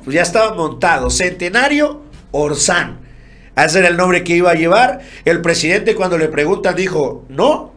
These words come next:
el estadio se seguirá llamando Centenario veintisiete de febrero". Y bueno, dijeron, "No, si ya hasta montaron las letras,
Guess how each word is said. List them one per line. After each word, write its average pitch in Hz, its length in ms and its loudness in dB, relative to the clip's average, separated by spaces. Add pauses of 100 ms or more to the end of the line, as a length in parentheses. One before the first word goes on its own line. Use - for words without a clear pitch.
(800)
el 147 220 2
estadio 208 440 2
se 180 220 0
seguirá 160 480 0
llamando 202 560 0
Centenario 160 800 -2
veintisiete 151 720 -2
de 151 120 0
febrero". 262 540 2 (340)
Y 151 80 0
bueno, 196 320 0
dijeron, 180 460 -2
"No, 302 420 2 (160)
si 160 240 -6
ya 160 140 2
hasta 151 280 -2
montaron 139 560 -2
las 123 260 -2
letras, 220 800 0